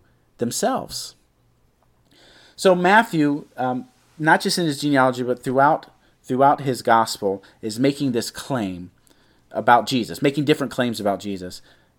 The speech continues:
And let's get back to it. So one of the main, one of the things that Matthew demonstrates through his gospel,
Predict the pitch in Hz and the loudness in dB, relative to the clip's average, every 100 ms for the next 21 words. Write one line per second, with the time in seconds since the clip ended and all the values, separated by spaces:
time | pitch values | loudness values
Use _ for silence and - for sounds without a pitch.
0 | - 160 165 165 - 156 - 120 101 - | -4 -2 0 -4 -10 -8 -4 -2 -2 -2
1 | 95 85 - 135 139 151 185 156 143 143 | -8 -6 -8 -6 -2 -2 0 -2 0 0
2 | 147 - 143 170 156 - 127 120 104 - | 0 -2 -2 -2 -4 -4 -4 -2 -6 -8
3 | _ _ _ - 135 131 151 131 107 127 | _ _ _ -8 0 2 2 -2 0 0
4 | 170 160 - 98 - 123 107 87 80 67 | 0 -4 -4 -4 -4 -6 -6 -4 -6 -6
5 | - 139 | -10 -12